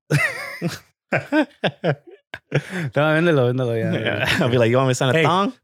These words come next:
Speaker 1: pero que no me hagan brujería, eh?
Speaker 2: <laughs> "You want me to sell a thong? What do you want me to sell, man? You want me to wear it for a couple hours?"
Speaker 1: <laughs> You go live with it and shit.
Speaker 2: <laughs> And post that shit on Leland's right here. Game,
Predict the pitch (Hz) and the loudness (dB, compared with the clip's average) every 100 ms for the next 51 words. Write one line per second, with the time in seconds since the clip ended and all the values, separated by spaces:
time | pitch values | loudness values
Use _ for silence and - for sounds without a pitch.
0 | - 180 175 143 156 185 214 233 220 190 | -2 2 2 2 2 2 2 2 2 4
1 | 170 165 180 214 202 240 - 719 123 - | 4 4 4 4 4 4 4 2 0 -2
2 | - 131 123 113 120 - 147 160 165 151 | -2 0 0 0 -2 0 0 2 2 2
3 | 143 135 131 - 147 131 131 139 - - | 2 2 0 2 0 2 0 -2 -8 -4
4 | 151 151 135 139 170 180 170 190 170 170 | 0 2 2 4 2 2 0 0 0 2
5 | 185 190 175 269 277 - - 233 156 - | 4 4 4 4 2 0 -2 -2 -2 -2
6 | 190 - - - 320 233 214 247 190 196 | -2 -2 -2 0 0 0 2 4 4 2
7 | 233 269 233 269 269 240 240 - 285 294 | 2 0 0 2 2 2 -4 -4 0 0
8 | 254 131 220 262 202 175 143 123 156 156 | 0 -4 -4 -2 -2 0 0 0 0 2
9 | 160 147 - 156 139 117 131 156 143 131 | 2 0 0 0 2 0 0 2 2 2
10 | 127 120 113 107 107 135 156 160 160 | 2 4 2 0 0 0 2 0 -2